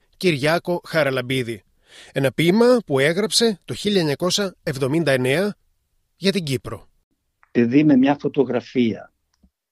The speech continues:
Speaker 2: Παιδί με μια φωτογραφία στο χέρι, με μια φωτογραφία στα μάτια του βαθιά και κρατημένη ανάποδα,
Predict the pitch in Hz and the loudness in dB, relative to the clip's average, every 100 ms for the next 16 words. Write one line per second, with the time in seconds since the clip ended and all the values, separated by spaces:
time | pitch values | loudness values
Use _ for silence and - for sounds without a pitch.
0 | _ _ _ _ - 120 123 156 165 - | _ _ _ _ -4 -2 2 2 2 -10
1 | _ - 120 147 156 151 123 123 - 143 | _ 0 2 4 2 -2 -2 -2 -2 2
2 | 143 - 117 113 - 120 120 120 139 - | 2 0 -6 -6 0 2 2 0 -2 -12
3 | _ _ _ _ - 113 120 143 143 139 | _ _ _ _ -10 0 2 2 0 0
4 | 127 123 - 131 131 - 110 120 135 131 | 0 0 0 0 0 0 2 2 2 -2
5 | 117 110 110 117 - - 135 127 117 110 | -4 -2 -2 -2 -4 -4 -2 0 -2 -2
6 | 113 117 113 127 123 113 123 123 - 98 | -4 0 2 2 2 2 2 2 0 -4
7 | 107 | -4